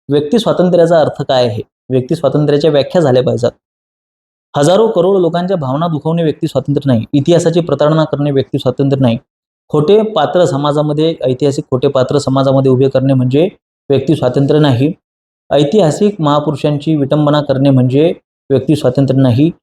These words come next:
देवी देवतांचा अपमान करणे म्हणजे व्यक्ती स्वातंत्र्य नाही. प्रथा पद्धती परंपरांचा अपमान करणे म्हणजे व्यक्ती स्वातंत्र्य नाही. हा कायद्याने दोनशे पंच्याण्णव अ अंतर्गत गुन्हा आहे. त्यामुळे सुमोटो ॲक्शन, ॲक्शन अशा लोकांवर झाली पाहिजे. अशा लोकांना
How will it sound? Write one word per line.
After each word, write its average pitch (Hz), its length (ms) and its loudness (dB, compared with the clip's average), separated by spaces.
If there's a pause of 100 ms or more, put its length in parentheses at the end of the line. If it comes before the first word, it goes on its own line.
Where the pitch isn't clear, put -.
(280)
देवी 156 300 2
देवतांचा 135 560 0
अपमान 170 380 0
करणे 143 240 -2
म्हणजे 135 260 0
व्यक्ती 131 240 -2
स्वातंत्र्य 127 440 -2
नाही. 127 120 4
प्रथा 139 320 -2
पद्धती 139 420 -2
परंपरांचा 147 760 0
अपमान 156 380 0
करणे 135 260 -2
म्हणजे 127 240 0
व्यक्ती 127 260 -2
स्वातंत्र्य 131 400 -2
नाही. 131 300 2 (380)
हा 165 200 0
कायद्याने 139 600 0
दोनशे 135 320 -2
पंच्याण्णव 131 680 -2
अ 170 200 2
अंतर्गत 127 420 -2 (100)
गुन्हा 139 260 2
आहे. 131 280 2 (680)
त्यामुळे 185 600 2
सुमोटो 233 500 0
ॲक्शन, 185 360 -2
ॲक्शन 170 340 -4
अशा 160 200 -2
लोकांवर 147 460 0
झाली 135 320 2
पाहिजे. 131 320 2
अशा 147 260 -2
लोकांना 139 600 -2